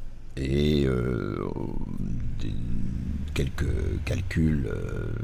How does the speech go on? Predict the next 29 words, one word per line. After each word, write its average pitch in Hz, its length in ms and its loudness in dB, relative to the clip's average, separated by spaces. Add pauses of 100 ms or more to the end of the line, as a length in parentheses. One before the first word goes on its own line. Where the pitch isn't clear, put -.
(920)
macroéconomiques, 67 1400 -2
euh, 58 180 -2
de 60 140 -4
coin 80 220 4
de 95 60 6
table, 92 380 4
hein. 85 80 4
Il 82 40 6
ne 76 40 2
s'agit 67 320 0
pas 69 160 0
non 71 160 0
plus 82 260 0
de 76 140 -2
faire 73 260 -2
des, 52 560 -4 (460)
des 62 1120 0
précisions 92 640 6
de 90 80 6
projet, 87 680 4
euh, 69 500 2
sans 85 240 4
rapport 82 480 6
avec 76 360 4
la, 73 420 4 (920)
avec 69 380 2
l'état, 82 640 6
euh, 67 420 4 (560)
de, 69 600 0